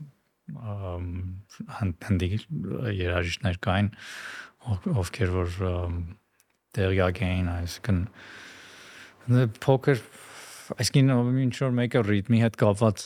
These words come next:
հետաքրքիր բան անում է, <laughs> Հնդկաստանի հետ ինչ որ ձև սկսում է առնչվել, էլի, <laughs> կարելի ասել, որտև իրանց մոտ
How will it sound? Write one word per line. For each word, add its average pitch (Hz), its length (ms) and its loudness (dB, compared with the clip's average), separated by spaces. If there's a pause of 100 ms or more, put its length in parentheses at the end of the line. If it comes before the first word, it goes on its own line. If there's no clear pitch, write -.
հետաքրքիր 104 560 0
բան 98 260 4
անում 98 280 4
է, 117 140 4 (380)
<laughs> 123 80 -2 (180)
Հնդկաստանի 113 680 2
հետ 113 220 0 (320)
ինչ 117 200 4
որ 113 220 2
ձև 123 140 2
սկսում 113 320 0
է 110 60 8
առնչվել, 101 560 8
էլի, 131 300 6 (180)
<laughs> 143 220 0
կարելի 107 360 0
ասել, 110 320 0
որտև 101 320 2
իրանց 98 280 -2
մոտ 110 260 0